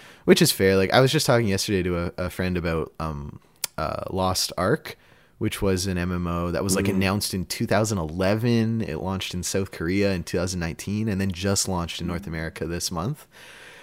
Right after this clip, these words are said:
Speaker 1: And, yeah, obviously making an M M O is friggin' hard, and, and, and internet tech and stuff changes so quickly that, like, through development, you're updating yourself. So you wanna make it in a shorter amount of time than you would, like, a Red Dead two, for example.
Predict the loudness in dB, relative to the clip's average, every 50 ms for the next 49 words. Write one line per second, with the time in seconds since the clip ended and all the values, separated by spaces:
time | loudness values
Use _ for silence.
0 | -20 -20 -20 _ _ 2 4 4 6 6 6 8 8 10 10 10 8 8 8 6
1 | 6 6 6 6 6 6 6 4 2 2 2 2 2 2 4 2 2 2 2 2
2 | 0 0 0 -2 -4 -2 0 0 0 2 0 2 4 4 4 6 4 2 2 0
3 | 0 -2 -2 0 0 0 0 0 0 2 2 4 4 6 6 6 6 4 2 0
4 | -2 -2 -2 -2 -2 -4 -6 -4 -4 -2 -4 -4 -4 -2 -2 -2 0 0 -2 -4
5 | -2 -4 -4 -2 -2 -4 -4 -2 -2 -4 -2 -2 -4 -4 -2 -2 0 0 0 -2
6 | -4 -6 -8 -16 -20 _ _ -20 -20 -20 -18 -16 -14 -4 0 2 4 4 4 4
7 | 4 6 4 4 2 0 0 0 -2 -2 -2 -2 -4 -4 -4 -4 -6 -4 -4 -4
8 | -2 0 0 0 2 6 8 8 8 8 6 4 2 2 2 0 0 0 0 -4
9 | -14 -20 -20 _ _ _ -6 -2 -2 0 0 0 0 2 2 2 2 2 0 0
10 | 0 0 -2 -4 -6 -6 -4 -2 -2 -2 -2 -4 -6 -6 -4 -2 0 0 0 0
11 | 0 0 0 0 0 -2 -4 -2 -2 -2 -2 -2 -2 -2 -2 -4 -4 -6 -4 -4
12 | -4 -4 -2 0 -2 -2 0 -2 -4 -4 -4 -4 -4 -6 -6